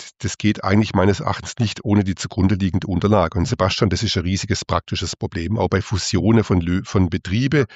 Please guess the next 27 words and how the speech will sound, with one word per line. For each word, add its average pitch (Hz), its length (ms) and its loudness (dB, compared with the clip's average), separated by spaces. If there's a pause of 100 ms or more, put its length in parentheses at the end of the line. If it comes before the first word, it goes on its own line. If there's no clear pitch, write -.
(140)
Da - 100 -16
denkt 107 220 2
kein 113 220 4
Mensch 120 240 4
dran. 123 340 4 (500)
Du - 120 -2
hast 101 160 0
massenhaft 104 500 2
pauschal 101 460 0
versteuerte 95 360 -2
Direktversicherungen, 110 880 2 (280)
aber 98 160 -2
die 90 80 2
Verträge 101 460 0
sind 101 240 -2
gar 90 180 2
nicht 101 140 6
mehr 98 180 4 (380)
irgendwie 101 420 2
vorhanden, 104 720 2 (120)
greifbar. 92 640 0
Die 87 120 -4
müsste 90 480 -2
der - 100 -4
Arbeitnehmer 98 640 2
auch 98 180 -4
haben, 120 400 2